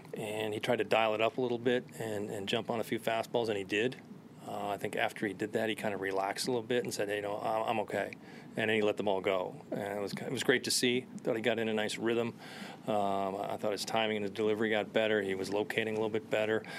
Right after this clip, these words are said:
And you certainly saw the life on the fastball come back. So that is a positive sign. You know, out of tonight's game, he had been out a month. You know, he struggled his first time out. Much, much better tonight. Um, you know, he had the higher pitch count. We didn't get, you know, as much out of him as we would have liked to.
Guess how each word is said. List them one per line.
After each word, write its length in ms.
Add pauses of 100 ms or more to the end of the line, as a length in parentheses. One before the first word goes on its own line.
(280)
And 100
you 60
certainly 260
saw 160
the 60
life 300
on 80
the 40
fastball 460
come 160
back. 300
So 200 (360)
that 180
is 100
a 40
positive 400
sign. 500
You 80
know, 100
out 100
of 60
tonight's 360
game, 280
he 100
had 120
been 100
out 200 (340)
a 20
month. 440 (160)
You 60
know, 40
he 80
struggled 360
his 100
first 260
time 220
out. 200
Much, 300
much 220
better 240
tonight. 400 (500)
Um, 400
you 60
know, 60
he 60
had 80
the 60
higher 200
pitch 260
count. 280
We 80
didn't 140
get, 240
you 140
know, 160
as 80
much 220
out 180
of 80
him 80
as 100
we 80
would 160
have 80
liked 300
to. 180